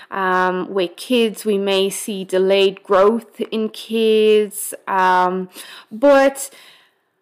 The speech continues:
how do we start to address our iron deficiency? Okay.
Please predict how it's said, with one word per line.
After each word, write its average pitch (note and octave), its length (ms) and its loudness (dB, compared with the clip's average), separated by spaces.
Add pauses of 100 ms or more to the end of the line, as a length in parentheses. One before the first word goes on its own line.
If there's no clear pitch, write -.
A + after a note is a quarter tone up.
(280)
how D4 440 4
do C#4+ 220 4
we B3 180 0
start A3 460 -2
to G3 220 -6
address - 800 -2
our F3+ 280 -10
iron F#3+ 300 -12
deficiency? - 960 -14 (720)
Okay. - 320 -18